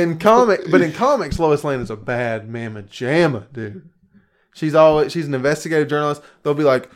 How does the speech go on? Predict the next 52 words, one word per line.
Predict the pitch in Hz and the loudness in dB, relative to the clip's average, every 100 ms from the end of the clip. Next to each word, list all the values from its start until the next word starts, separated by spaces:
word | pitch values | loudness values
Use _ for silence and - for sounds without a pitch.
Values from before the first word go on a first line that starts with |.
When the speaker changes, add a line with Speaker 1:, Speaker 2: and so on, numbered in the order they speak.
| _ - | _ 0
Speaker 2:
"Don't | 147 156 | 2 6
go | 175 214 | 6 8
in | |
there, | 180 135 | 6 2
Lois. | 135 185 175 - - 143 | 2 2 0 -6 -14 -4
Like, | 139 120 | -2 -2
the, | 139 143 147 | -6 -6 -6
you'll | 151 185 | -4 -4
have | 175 | -4
to | 156 | -4
wait | 180 185 - | -4 -4 -6
for | 143 | -6
Superman | 226 220 185 147 | -4 -4 -4 -4
to | 127 | -4
show | 147 131 | -4 -2
up." | 117 | -4
And | 123 | -10
she's | - 127 | -12 -2
already | 127 113 110 | -2 -2 -4
in | 110 | -6
the | 113 | -6
door. | 113 104 101 | -6 -6 -8
She's | 120 | -8
already | 117 110 110 | -6 -6 -2
Speaker 1:
I'm | 175 | -2
Speaker 2:
figured | 165 | 4
Speaker 1:
cool | 196 185 | 6 6
Speaker 2:
it | |
out. | 156 | 4
Speaker 1:
with | 131 | -2
it. | 123 | -4
I'm | 139 190 | -4 0
not | 190 | 2
arguing. | 180 170 165 165 151 147 - 92 | 2 0 -4 -6 -6 -10 -14 -10
That's | 147 156 | -10 -8
fine. | 156 90 104 | -8 -8 -12
Lark | 131 160 175 175 | -4 0 0 0
and, | 170 160 156 | -6 -6 -6
uh, | 127 147 | -4 -4
Cloise. | 151 156 147 113 | -4 -4 -4 -2
Speaker 2:
Lark | 143 165 180 | 2 4 4
and | 185 170 | 0 0
Cloise, | 185 185 190 190 165 175 | 4 6 6 2 -6 -2
moving | 175 185 185 | 0 2 2
on. | 185 185 175 | 4 4 2
And | 147 | 0
ladies | 156 180 175 | 4 6 4
and | 170 | 2
gentlemen, | 180 170 156 | 0 0 -2
that | 143 165 165 | 2 2 2
means | 165 151 127 120 - - _ _ _ - - | -2 -2 -4 -8 -12 -20 _ _ _ -20 2
that | 147 147 - - | 4 4 0 -10